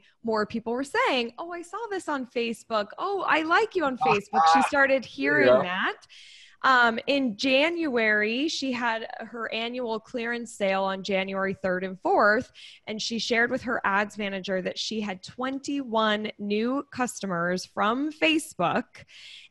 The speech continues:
Speaker 1: and we were spending a hundred and fifty dollars a month on her ad campaign.
Speaker 2: Wow.
Speaker 1: Yeah. Pretty
Speaker 2: Imagine
Speaker 1: cool.
Speaker 2: if she would have matched dollar for dollar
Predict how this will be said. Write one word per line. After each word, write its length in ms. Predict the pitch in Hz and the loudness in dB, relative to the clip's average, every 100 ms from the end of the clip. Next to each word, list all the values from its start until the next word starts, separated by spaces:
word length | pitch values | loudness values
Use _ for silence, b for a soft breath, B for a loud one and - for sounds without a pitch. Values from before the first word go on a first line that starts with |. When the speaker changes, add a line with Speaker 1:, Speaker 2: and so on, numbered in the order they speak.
| - | -10
Speaker 1:
and 440 | 233 226 214 214 - | -4 0 0 -2 -4
we 200 | 214 220 | -4 -2
were 180 | 240 240 | 0 -2
spending 440 | - 220 214 208 | -2 -2 -2 -4
a 60 | - | -6
hundred 440 | 185 214 214 220 | -6 -6 -4 -4
and 100 | 208 | -4
fifty 300 | 202 202 196 | -6 -6 -4
dollars 400 | 185 175 175 170 | -2 0 0 -4
a 40 | 170 | -6
month 300 | - - - b - _ - | -6 -8 -14 b -20 _ -6
on 140 | 180 | -6
her 180 | 180 180 | -4 -2
ad 240 | 160 160 | 0 -2
campaign. 480 | - 160 - - - - _ _ | -4 -10 -10 -14 -16 -20 _ _
Speaker 2:
Wow. 460 | - 90 82 76 67 - - _ _ - | -6 -2 -2 -2 -8 -14 -20 _ _ -2
Speaker 1:
Yeah. 140 | 190 | -2
Pretty 120 | - - - - _ | -2 -10 -20 -20 _
Speaker 2:
Imagine 380 | 101 110 113 120 | -2 0 0 0
Speaker 1:
cool. 240 | 175 - _ | -4 -6 _
Speaker 2:
if 120 | - | -16
she 160 | - 123 | -10 -8
would 160 | 104 104 | -4 -4
have 160 | 98 - 95 - | -6 -10 -18 -12
matched 400 | 104 113 104 - | -6 -6 -6 -6
dollar 260 | 110 104 101 | -2 -2 -2
for 120 | 98 | -4
dollar 400 | 92 101 104 104 | -2 0 0 -2